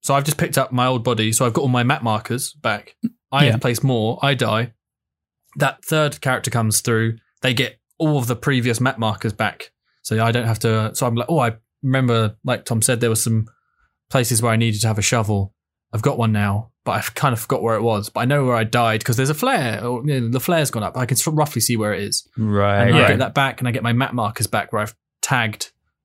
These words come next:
Speaker 1: the location where I need to dig or I need to do this. Does everyone see this? I'm assuming daisy style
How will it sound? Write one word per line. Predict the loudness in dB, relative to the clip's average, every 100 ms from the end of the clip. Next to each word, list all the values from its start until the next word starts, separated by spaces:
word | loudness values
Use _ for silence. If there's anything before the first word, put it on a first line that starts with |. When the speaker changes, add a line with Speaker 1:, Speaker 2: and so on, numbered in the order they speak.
| _ _
Speaker 1:
the | -2 0 2 2
location | 0 0 0 0 0
where | 2
I | 2
need | 0 -2
to | -2
dig | -2 -2 -4 -10 _
or | -2 0 0
I | 0
need | -2
to | -2 -2 -2 -6
do | -4 -4
this. | -4 -10 -10
Does | -4 0
everyone | 0 0 0
see | 2 2
this? | 2 0
I'm | 0 0
assuming | 2 2 0 -2 -8 _
daisy | -2 0 2 2
style | 0 0 2 2 0 -4